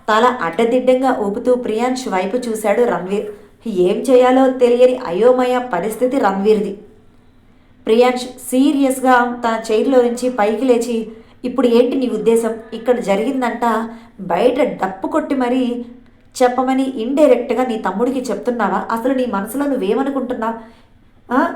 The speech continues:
ఏంటి నీ ఉద్దేశం?" అని అరిచాడు. "అయ్యయ్యో, నేను అలా ఎలా చెబుతాను? మీ కింద పీఏగా పనిచేసేదానిని. ఇదిగో మీ ఇంటిలో పని మనిషిని.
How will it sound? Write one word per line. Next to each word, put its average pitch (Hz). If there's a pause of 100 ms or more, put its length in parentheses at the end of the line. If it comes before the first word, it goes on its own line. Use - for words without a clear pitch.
(460)
ఏంటి 302
నీ 294
ఉద్దేశం?" 240 (140)
అని 247
అరిచాడు. 202 (1000)
"అయ్యయ్యో, 214
నేను 247 (100)
అలా 190
ఎలా 294
చెబుతాను? 269 (140)
మీ 285
కింద 277
పీఏగా 262
పనిచేసేదానిని. 202 (280)
ఇదిగో 240 (120)
మీ 269
ఇంటిలో 277
పని 247
మనిషిని. 240